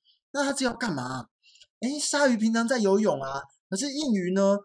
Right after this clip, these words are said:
它很特别的是，它的尾巴不发达，所以它游泳其实很慢。那它想要去很远的地方，那怎么办？于是它就决定，它就搭便车，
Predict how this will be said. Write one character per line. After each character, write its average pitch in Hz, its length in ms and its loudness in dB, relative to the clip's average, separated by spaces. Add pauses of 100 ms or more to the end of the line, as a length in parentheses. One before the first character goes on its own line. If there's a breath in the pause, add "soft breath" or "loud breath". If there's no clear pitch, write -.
它 285 100 -2
很 180 100 -4
特 220 160 -2
别 160 180 -2
的 - 40 -4
是， 185 300 0
它 226 180 -6
的 214 120 -2
尾 139 140 -4
巴 156 160 -6
不 185 140 -2
发 151 300 -4
达， - 240 -8
所 208 120 -6
以 220 40 0
它 220 60 -2
游 185 180 0
泳 156 160 -2
其 139 160 -8
实 156 100 -8
很 131 180 -10
慢。 127 200 -6 (460)
那 294 120 0
它 277 100 2
想 180 220 0
要 190 80 2
去 214 140 -2
很 170 140 0
远 180 120 0
的 135 60 -2
地 156 100 -4
方， - 160 -4
那 170 100 -2
怎 131 120 -8
么 110 120 -14
办？ - 160 -6 (280 loud breath)
于 151 120 -2
是 156 140 0
它 185 80 4
就 180 160 0
决 139 180 -2
定， 156 180 -2
它 147 120 -4
就 151 140 -4
搭 151 400 -2
便 147 280 0
车， 135 480 0